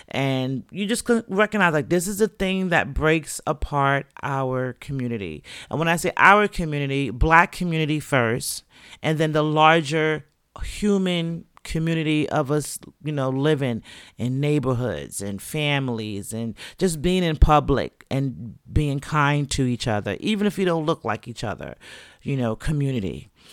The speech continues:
So, um, at, at a larger scale, I fell down the rabbit hole. I'm guilty. And I was like, so I'm watching this expose this morning because come to find out, and I probably rambled for about a good twenty-five minutes,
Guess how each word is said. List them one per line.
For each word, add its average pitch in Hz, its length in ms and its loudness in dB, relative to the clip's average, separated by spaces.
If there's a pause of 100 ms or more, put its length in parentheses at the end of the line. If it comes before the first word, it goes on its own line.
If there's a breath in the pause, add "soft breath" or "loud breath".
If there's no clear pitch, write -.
(300 loud breath)
So, 147 520 0
um, 139 260 -2
at, 160 320 -4
at 226 120 2
a 233 60 0
larger 226 560 0
scale, 185 800 6 (760)
I 214 80 -2
fell 226 220 0
down 196 140 2
the 165 80 -2
rabbit 143 300 -2
hole. 120 340 -10 (220)
I'm 131 120 -4
guilty. - 580 -6 (680 loud breath)
And 120 120 -6
I 135 120 -4
was 139 100 -4
like, 110 340 -6
so 185 220 2
I'm 170 180 4
watching 190 360 4
this 175 380 -4 (120)
expose 160 580 0
this 196 520 -2
morning 120 640 -6 (220)
because 151 460 -4
come 277 200 -2
to 262 60 -4
find 208 280 4
out, 127 360 4 (220)
and 165 100 0
I 165 60 2
probably 180 540 -4
rambled 151 560 -2
for 147 160 -4
about 131 200 -2
a 127 40 -2
good 120 220 0
twenty-five 139 560 2
minutes, 117 460 -2